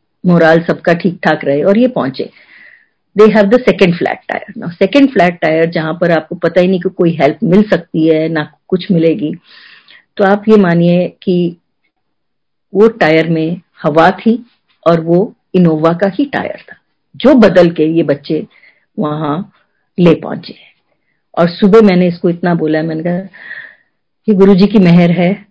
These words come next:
और आप ना कभी कोई गुरुद्वारा या कोई मंदिर मिले तो एक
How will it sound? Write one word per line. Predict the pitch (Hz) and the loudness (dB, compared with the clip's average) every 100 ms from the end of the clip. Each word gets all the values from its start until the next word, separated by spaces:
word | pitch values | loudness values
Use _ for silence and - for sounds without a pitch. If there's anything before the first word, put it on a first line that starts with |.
| _ | _
और | 160 160 | -2 -2
आप | 151 160 170 | -2 -2 -2
ना | 175 | -2
कभी | 175 160 170 | -2 -4 -4
कोई | 170 165 | -4 -4
गुरुद्वारा | 160 156 156 156 160 160 160 | -4 -6 -2 -2 0 0 0
या | 156 | -2
कोई | 170 160 | -2 -4
मंदिर | 156 160 170 | -2 -2 -2
मिले | 151 156 | -2 -4
तो | 151 165 | -6 -4
एक | 165 165 | -4 -4